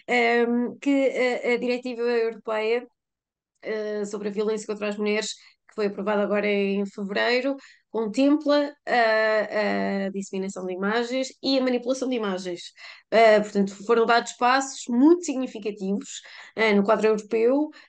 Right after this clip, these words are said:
para o reconhecimento, ehm, da, da gravidade desta, da ciberviolência a muitos níveis,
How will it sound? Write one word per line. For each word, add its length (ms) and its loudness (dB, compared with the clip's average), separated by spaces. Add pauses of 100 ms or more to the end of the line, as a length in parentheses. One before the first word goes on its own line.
(140)
para 140 0
o 40 -4
reconhecimento, 1120 0
ehm, 840 2 (260)
da, 120 -8 (420)
da 80 -2
gravidade 720 0 (340)
desta, 380 -2
da 160 0
ciberviolência 600 -4
a 20 -6
muitos 180 -2
níveis, 460 -2